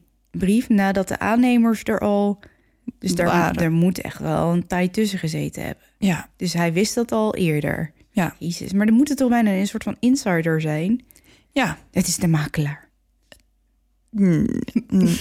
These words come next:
Speaker 1: <laughs> Nee?
Speaker 2: Nee.
Speaker 1: Oh, jammer.
Speaker 2: Nee.
Speaker 1: Ik dacht, ik doe een wilde gooi.
Speaker 2: Ja, nee. Leuk geprobeerd. Maar goed, detective Lugo komt langs bij Derek en Maria en ze leiden hem rond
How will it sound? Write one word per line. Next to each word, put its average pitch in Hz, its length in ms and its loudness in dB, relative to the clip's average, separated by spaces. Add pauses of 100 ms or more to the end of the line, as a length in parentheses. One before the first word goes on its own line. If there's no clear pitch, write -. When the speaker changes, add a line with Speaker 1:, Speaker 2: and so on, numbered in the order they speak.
(320)
Speaker 1:
<laughs> 220 180 4
Nee? 247 360 2 (120)
Speaker 2:
Nee. 202 520 6
Speaker 1:
Oh, 175 240 -2
jammer. 160 280 0
Speaker 2:
Nee. 170 300 2 (680)
Speaker 1:
Ik 185 80 -16
dacht, 196 200 0
ik 180 100 0
doe 190 140 4
een 175 60 2
wilde 165 220 2
gooi. 147 280 -4
Speaker 2:
Ja, 190 220 0 (120)
nee. 170 480 -2
Leuk 202 360 0
geprobeerd. 165 600 -2 (720)
Maar 339 120 -4
goed, - 280 -2 (460)
detective 208 640 0
Lugo 220 320 2
komt 208 240 2
langs 196 260 2
bij 202 120 2
Derek 190 280 0
en 190 100 2
Maria 190 460 2
en 208 120 2
ze - 120 -4
leiden 190 340 2
hem 190 100 2
rond 202 300 2